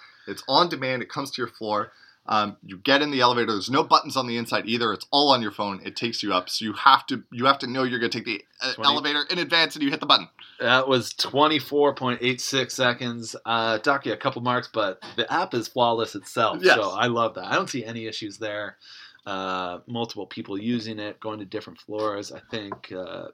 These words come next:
Speaker 2: the interface is gonna be a tough, tough one. But is, is it for specific buildings?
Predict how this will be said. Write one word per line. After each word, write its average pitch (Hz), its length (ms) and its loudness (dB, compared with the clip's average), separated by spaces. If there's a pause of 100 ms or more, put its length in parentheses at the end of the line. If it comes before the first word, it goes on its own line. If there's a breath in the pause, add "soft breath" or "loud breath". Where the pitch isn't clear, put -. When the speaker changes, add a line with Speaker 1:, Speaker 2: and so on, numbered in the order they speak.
Speaker 2:
the 117 60 -4
interface 135 640 -2
is 110 80 -10
gonna 117 240 -4
be 107 400 -2
a 90 80 -14
tough, - 500 -6 (480)
tough 127 240 0
one. 139 240 0
But 107 220 0
is, 131 140 2
is 139 180 0
it 143 160 0
for 120 200 2
specific 110 460 -6
buildings? 202 800 -6